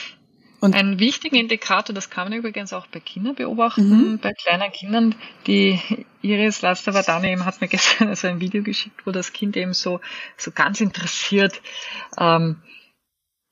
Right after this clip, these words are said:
Speaker 2: äh, was isst, und dann nachher, dann fängt's an zu spielen mit dem Essen. So, und dann
Speaker 1: Mhm.
Speaker 2: aber will es nicht mehr im Mund haben. Und das ist nämlich bei Erwachsenen auch ähnlich. Das ist, kann ein Zeichen für Sättigung sein, dass man dann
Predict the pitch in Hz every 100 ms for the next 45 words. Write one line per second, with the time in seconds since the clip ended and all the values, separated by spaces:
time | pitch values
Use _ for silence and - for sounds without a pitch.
0 | _ - 165 160 147 165 - 226 311 -
1 | - - - 175 - 147 196 277 151 180
2 | - 262 247 - 233 - 196 - 226 -
3 | 202 185 156 143 - - - - - -
4 | - _ _ _ _ _ _ _ _ _
5 | _ _ - - 151 - 165 165 180 175
6 | 170 175 165 170 190 190 185 196 - 190
7 | 185 190 214 202 165 160 160 - - -
8 | 175 - 208 214 202 - 175 160 - -
9 | - 202 160 - - - 247 254 294 285
10 | - 208 196 - - 196 180 180 - 170
11 | 170 190 165 - - 220 220 208 208 208
12 | 196 - 196 190 196